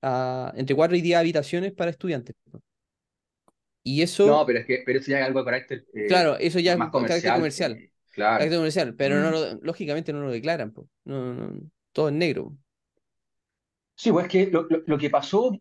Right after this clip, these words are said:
Speaker 2: durante mucho tiempo, y, y a mí me llegan a veces clientes de, de, de más edad, con típico doctor, de, con, con treinta propiedades, me dice, "Oye, las quiero arreglar para el tema de mi hijo, para cuando yo me muera". "Oye, doctor, pero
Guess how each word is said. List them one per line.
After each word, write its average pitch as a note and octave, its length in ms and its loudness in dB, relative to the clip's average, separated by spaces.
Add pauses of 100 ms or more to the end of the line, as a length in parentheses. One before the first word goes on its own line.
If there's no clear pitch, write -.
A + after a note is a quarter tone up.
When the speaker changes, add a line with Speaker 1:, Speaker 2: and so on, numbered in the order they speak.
Speaker 2:
durante F3 400 2
mucho G3 300 0
tiempo, C#3 600 -2 (120)
y, G#2+ 420 -6
y A2 60 -6
a - 20 -4
mí A#2 80 -2
me C3+ 140 4
llegan C#3 220 6
a C3+ 40 2
veces - 220 -8
clientes A#2+ 560 -2
de, - 340 -10
de, A2 180 -6
de G#2 120 -6
más A2 160 0
edad, G2+ 460 0 (320)
con - 260 -12
típico G#2 680 -4
doctor, G2+ 720 2
de, - 120 -14
con, - 340 -18
con - 280 -16 (380)
treinta A2 400 2
propiedades, G#2+ 500 2
me G#2 80 -4
dice, G#2 160 -6
"Oye, A2 140 2
las - 160 -6
quiero A2+ 200 -2
arreglar A2 560 -2
para G2+ 120 -10
el - 60 -20
tema G#2+ 240 -8
de G#2 80 -14
mi A#2 360 -4
hijo, A2+ 220 -4
para G2 100 -8
cuando G2+ 240 -2
yo G#2+ 100 0
me A2 80 0
muera". G2+ 380 -2 (640)
"Oye, F#3+ 200 8
doctor, A3 340 4
pero G3+ 160 4